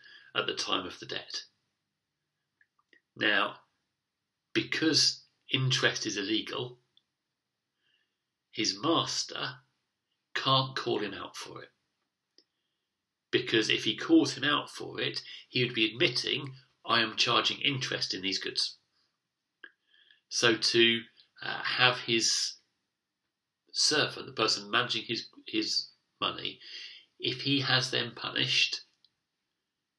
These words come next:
he has to flag up to other people he has been breaking the Jewish law himself, uh, and then deal with whatever consequences would come from that. And so instead, he doesn't punish the manager. He's like, "Oh, okay, fine, you got me.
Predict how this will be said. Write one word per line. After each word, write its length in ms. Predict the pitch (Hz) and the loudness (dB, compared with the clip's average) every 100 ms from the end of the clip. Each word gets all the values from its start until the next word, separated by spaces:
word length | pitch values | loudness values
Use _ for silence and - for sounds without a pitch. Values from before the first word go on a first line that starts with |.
| _ _ | _ _
he 220 | - 110 | -2 -2
has 440 | - 110 117 - - | 4 6 8 6 -2
to 100 | 123 | -4
flag 340 | - 107 101 | -2 -2 0
up 160 | 110 - | -2 -2
to 120 | - | -2
other 200 | 117 127 | 0 0
people 480 | - - - 101 - - - - | -2 -6 -2 -4 -4 -14 -16 -14
he 200 | - 127 | 0 2
has 100 | 123 | 2
been 160 | 120 107 | 0 0
breaking 320 | 104 - 104 | 0 0 -6
the 80 | 98 | -4
Jewish 400 | 107 104 - 101 | -2 0 -2 0
law 140 | 95 | -2
himself, 720 | - 98 - - - - - _ - - - - - | -4 -6 -4 -4 -6 -10 -12 _ -20 -18 -18 -18 -8
uh, 240 | 92 92 | -4 0
and 240 | 101 92 92 | 2 2 2
then 460 | 90 87 95 - _ - | 0 0 -6 -18 _ -4
deal 220 | 104 101 | 0 2
with 180 | 95 92 | 2 0
whatever 260 | 95 92 95 | 2 0 -2
consequences 920 | - 107 - - 104 98 - 95 98 | -4 -4 -6 -4 -6 -4 -6 -6 -4
would 240 | 101 - | -4 -4
come 240 | - 110 | -6 -6
from 220 | - - - | -6 -14 -14
that. 380 | - - - - - _ _ _ _ - _ _ _ _ - | -16 -16 -10 -10 -10 _ _ _ _ -20 _ _ _ _ -4
And 120 | 113 | 0
so 120 | - 123 | 2 2
instead, 280 | - 143 - - | 2 2 0 -8
he 120 | 147 | 0
doesn't 300 | 151 175 151 | 4 4 2
punish 240 | 101 98 - | 0 -4 -4
the 100 | - | -6
manager. 400 | 87 90 - 65 | -6 -2 0 0
He's 140 | - | 2
like, 200 | 101 104 - | 0 0 0
"Oh, 220 | 104 104 | 2 2
okay, 280 | 92 - 85 | 0 -6 -10
fine, 300 | - 90 85 | -6 -4 -4
you 100 | 90 | -4
got 220 | 95 - | -4 -4
me. 100 | 87 | -8